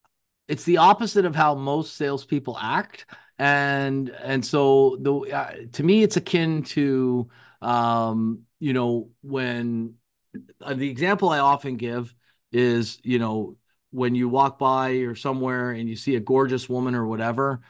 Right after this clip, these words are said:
no one needs to tell <laughs> you that she's gorgeous, right? And she looks good. You know, it could be a gorgeous man too, right? I mean, I'm not trying to be sexist here. I'm just saying, like,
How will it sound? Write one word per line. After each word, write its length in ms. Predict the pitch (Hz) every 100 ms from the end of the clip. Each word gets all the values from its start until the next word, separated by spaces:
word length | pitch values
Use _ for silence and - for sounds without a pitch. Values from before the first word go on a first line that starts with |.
| _ _ -
no 100 | 190
one 200 | 214 180
needs 300 | 170 165 -
to 100 | 131
tell 260 | 156 143
<laughs> 20 |
you 240 | 147 143 139
that 180 | 131 123
she's 220 | 127 -
gorgeous, 540 | 123 123 - - -
right? 340 | 117 147 160 127 - 190 -
And 640 | 120 131 127 127 127 113 - -
she 200 | - 165
looks 300 | 156 175 196
good. 440 | - 156 151 143 131 _ _ _
You 120 | 139
know, 160 | 131 131
it 80 | -
could 120 | 220
be 100 | 190
a 40 |
gorgeous 360 | 151 160 151 127
man 320 | 135 131 113
too, 220 | 107 147
right? 280 | 107 117 131
I 20 |
mean, 160 | 123 127
I'm 100 | 127
not 180 | 139 135
trying 220 | 139 127
to 60 | 113
be 80 |
sexist 440 | 117 135 123 - 110
here. 200 | 107 107
I'm 120 | 107
just 180 | 123 -
saying, 260 | 143 127
like, 200 | 113 107